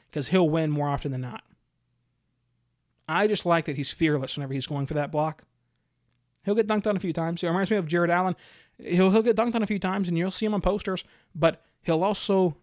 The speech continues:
get some rejections that will save buckets for you in big spots. I, I don't know a lot to, that you can say bad about, about the center from U S C. I, I just don't.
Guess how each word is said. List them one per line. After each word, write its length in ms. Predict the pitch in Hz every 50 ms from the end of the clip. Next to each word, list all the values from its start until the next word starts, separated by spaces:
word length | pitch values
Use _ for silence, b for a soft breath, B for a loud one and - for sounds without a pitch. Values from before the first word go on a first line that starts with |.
| _ 277 165
get 160 | 165 160 -
some 220 | - 165 160 151
rejections 520 | 147 139 135 139 139 - - - 135 127 147
that 160 | 143 - -
will 100 | 147 135
save 420 | - - - 156 147 139 123 -
buckets 300 | - 147 - - - -
for 140 | - - 143
you 200 | 139 139 139 131 b b b b b _ -
in 140 | 143 135 131
big 240 | 123 139 135 131
spots. 420 | - - - - - - - - - - _ _ _ _ _ _ _ _ _ _ _ _ _ _ _ _ _ _ _ _ _
I, 300 | 170 165 180 180 175 208
I 40 | 240
don't 160 | 262 233 208
know 180 | 208 202 185
a 20 | 165
lot 220 | 170 180 175 -
to, 220 | - 165 - - -
that 140 | 170 160
you 80 | 175 170
can 100 | 185 160
say 160 | - 180 165
bad 220 | 143 151 151 156 156
about, 300 | 147 147 147 - - b b b b b b -
about 360 | 147 156 156 156 151 - _ _ _ _ _ _ _ _ _ _ _ _ _ _ -
the 120 | 151 147
center 220 | - - 170 165 151
from 140 | - 170
U 80 | 165 160
S 80 | 147 -
C. 220 | - 170 160 147
I, 140 | - 139 143
I 60 | 151
just 220 | 143 151 - -
don't. 240 | 165 165 160 151 -